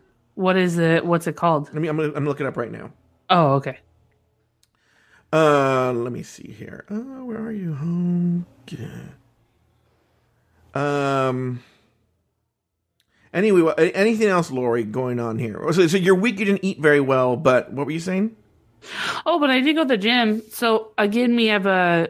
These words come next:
Speaker 1: uh, Jay gave me some exercises to do,
Speaker 2: Mm-hmm.
Speaker 1: and I, I did those twice. Um, so Jay, if you're listening, I did 'em twice,
Speaker 2: Mm-hmm.
Speaker 1: and, uh, um, <clears throat> I liked 'em.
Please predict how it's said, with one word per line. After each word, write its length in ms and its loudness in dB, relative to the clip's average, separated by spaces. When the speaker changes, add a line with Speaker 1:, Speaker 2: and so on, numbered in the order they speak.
Speaker 1:
uh, 380 2
Jay 760 0
gave 280 -2
me 160 2
some 260 2
exercises 880 0
to 140 0
do, 460 2
Speaker 2:
Mm-hmm. 380 -10
Speaker 1:
and 320 4
I, 260 2
I 140 2
did 240 0
those 240 2
twice. 600 -2
Um, 460 4
so 280 2
Jay, 240 2
if 140 -4
you're 80 0
listening, 380 0
I 80 2
did 120 2
'em 140 2
twice, 500 -4
Speaker 2:
Mm-hmm. 340 -8
Speaker 1:
and, 480 2
uh, 380 2
um, 500 2
<clears throat> 360 0
I 120 2
liked 280 0
'em. 180 2